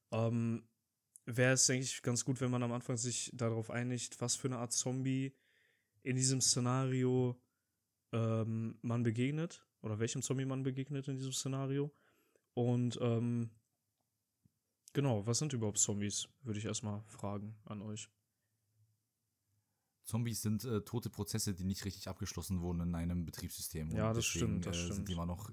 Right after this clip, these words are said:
Speaker 2: im Speicher.
Speaker 1: Ja.
Speaker 2: Die sogenannten Zombie-Prozesse. Davon würde ich gerne auch einen Film sehen.
Speaker 1: Ja, man merkt, du hast, äh, Betriebssysteme studiert.
Speaker 2: Oder ich hab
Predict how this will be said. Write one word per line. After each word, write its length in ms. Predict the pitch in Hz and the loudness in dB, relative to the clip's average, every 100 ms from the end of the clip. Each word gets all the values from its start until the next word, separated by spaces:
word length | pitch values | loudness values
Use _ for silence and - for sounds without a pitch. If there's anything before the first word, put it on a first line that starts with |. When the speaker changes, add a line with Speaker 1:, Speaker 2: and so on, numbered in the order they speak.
| - | -4
Speaker 2:
im 80 | 92 | -2
Speicher. 460 | - 87 87 87 - - | 0 -2 -2 -6 -8 -6
Speaker 1:
Ja. 300 | 107 104 110 - _ _ _ _ _ _ | -4 -4 -6 -14 _ _ _ _ _ _
Speaker 2:
Die 360 | 98 98 104 113 | -4 -2 -2 -2
sogenannten 440 | 95 104 101 104 | -2 0 0 -2
Zombie-Prozesse. 800 | - 107 107 - 104 90 - 95 98 _ | -2 0 0 -2 -10 -8 -6 -6 -8 _
Davon 480 | 98 95 - 104 95 | -4 -4 -4 -4 0
würde 80 | 98 | -2
ich 80 | 98 | 0
gerne 160 | 95 | -2
auch 60 | 92 | -2
einen 100 | 85 | -2
Film 180 | 85 82 | -4 -2
sehen. 200 | 82 87 | -4 -6
Speaker 1:
Ja, 120 | 107 | -8
man 160 | 110 113 | -6 -4
merkt, 240 | 113 107 | -6 -4
du 80 | 117 | -2
hast, 280 | 117 - - | 0 0 -2
äh, 300 | 107 107 107 107 _ _ _ _ _ _ _ _ _ _ _ - - _ _ _ _ 107 _ _ _ _ _ _ _ _ _ _ | -4 -4 -6 -10 _ _ _ _ _ _ _ _ _ _ _ -20 -20 _ _ _ _ -20 _ _ _ _ _ _ _ _ _ _
Betriebssysteme 720 | 123 117 127 117 113 - 104 | -2 2 4 6 4 4 0
studiert. 520 | 104 107 107 107 - - - - - - _ _ _ _ _ _ _ _ _ _ - _ _ | 0 0 -2 -2 -8 -16 -20 -20 -20 -20 _ _ _ _ _ _ _ _ _ _ -20 _ _
Speaker 2:
Oder 200 | 90 87 | -10 -8
ich 120 | - | -8
hab 80 | 87 | -12